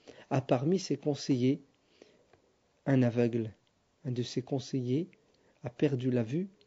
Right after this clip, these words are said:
et il a appris que ce jeune apprenti magicien soignait, guérissait les gens.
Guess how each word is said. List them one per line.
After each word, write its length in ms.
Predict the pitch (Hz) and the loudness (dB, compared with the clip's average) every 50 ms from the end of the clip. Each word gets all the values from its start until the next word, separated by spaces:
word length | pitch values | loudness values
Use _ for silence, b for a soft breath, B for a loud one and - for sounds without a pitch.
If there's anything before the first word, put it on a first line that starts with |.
| _ _ _ _ _ _ _ _ _ _ _ _ _ - | _ _ _ _ _ _ _ _ _ _ _ _ _ 2
et 540 | 143 143 143 139 135 135 135 135 131 135 139 - _ _ _ _ _ | 4 6 6 6 4 2 0 -2 -4 -6 -10 -14 _ _ _ _ _
il 160 | - 147 151 | 4 4 6
a 100 | 160 156 | 8 8
appris 360 | 151 147 - - - 131 127 - _ _ _ _ _ _ _ _ _ _ _ _ _ _ _ _ _ _ _ _ _ _ | 6 6 4 2 -6 -6 -6 -6 _ _ _ _ _ _ _ _ _ _ _ _ _ _ _ _ _ _ _ _ _ _
que 120 | - 143 | -12 -10
ce 200 | 123 - - - | -10 -8 -8 -6
jeune 440 | 123 113 110 131 151 165 180 180 180 180 | -6 -2 2 4 4 4 2 0 -2 -6
apprenti 420 | 143 127 - - 139 131 - - 135 | -8 -8 -6 -6 -6 -6 -4 -4 -2
magicien 580 | 127 123 120 127 120 113 - - 139 139 156 - b b b b b b b b b b | -2 -2 -4 -6 -8 -10 -10 -8 -8 -8 -8 -10 b b b b b b b b b b
soignait, 560 | - - - 151 151 143 135 131 127 135 139 | -16 -8 -2 0 2 2 2 2 2 0 0
guérissait 500 | 123 120 131 120 123 120 - - - 120 | 0 -2 -2 -2 -2 -2 -4 -4 -6 -6
les 120 | 113 117 | -6 -6
gens. 180 | 120 - - | -8 -10 -12